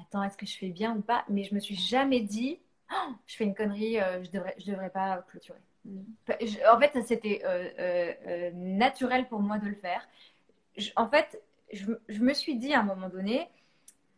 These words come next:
Speaker 1: euh, justement, j'avais envie de faire plein de choses. Je me suis demandé, bon, bah, est-ce que ça, ça rentre dans le spectre de Génération X X ? Est-ce que je peux continuer à faire le podcast et lancer d'autres choses en même temps ? Est-ce que,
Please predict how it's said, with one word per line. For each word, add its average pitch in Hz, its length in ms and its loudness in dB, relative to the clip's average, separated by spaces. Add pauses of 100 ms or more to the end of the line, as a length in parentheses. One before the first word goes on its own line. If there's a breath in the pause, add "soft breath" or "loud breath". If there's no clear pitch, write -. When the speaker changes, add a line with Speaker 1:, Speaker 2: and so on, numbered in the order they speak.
(140)
Speaker 1:
euh, 190 300 4
justement, 185 300 -6
j'avais 196 260 2
envie 254 160 8
de - 60 -12
faire 233 220 -2
plein 180 180 -8
de 180 60 -8
choses. 294 500 0
Je 190 40 -6
me 185 80 -6
suis 185 180 -14
demandé, 180 360 -2
bon, 202 120 -4
bah, 170 180 0
est-ce - 120 -6
que 226 80 -8
ça, 240 120 0
ça 208 160 2
rentre 214 180 0
dans 190 80 -2
le 190 60 -6
spectre 208 300 -10
de 196 60 -10
Génération 180 400 -12
X 208 140 -18
X ? 311 280 0
Est-ce 214 80 -16
que 233 80 -10
je 226 80 -12
peux - 100 -16
continuer 233 440 -2
à 220 100 4
faire 214 140 -8
le 196 80 -8
podcast 226 520 0
et 214 40 -10
lancer 190 240 -8
d'autres 185 140 -14
choses 185 180 -12
en 175 60 -4
même 190 160 -12
temps ? 311 360 -4
Est-ce 233 180 -4
que, 226 180 -4